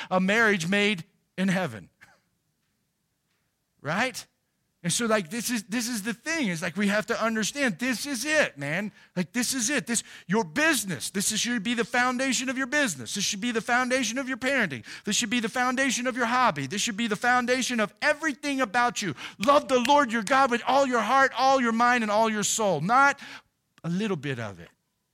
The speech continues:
All of it. And man, when you get that, and you surrender to that,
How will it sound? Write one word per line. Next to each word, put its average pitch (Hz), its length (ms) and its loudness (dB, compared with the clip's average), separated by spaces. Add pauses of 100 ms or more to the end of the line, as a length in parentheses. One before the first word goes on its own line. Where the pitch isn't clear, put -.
(380)
All 240 520 6
of 127 200 -2
it. - 400 -14 (880)
And 139 160 -6
man, 170 140 -2
when 196 100 -4
you 220 100 -2
get 262 240 -6
that, 196 300 0 (1080)
and 139 120 -6
you 180 60 -2
surrender 269 560 0
to 220 180 -4
that, 151 320 -2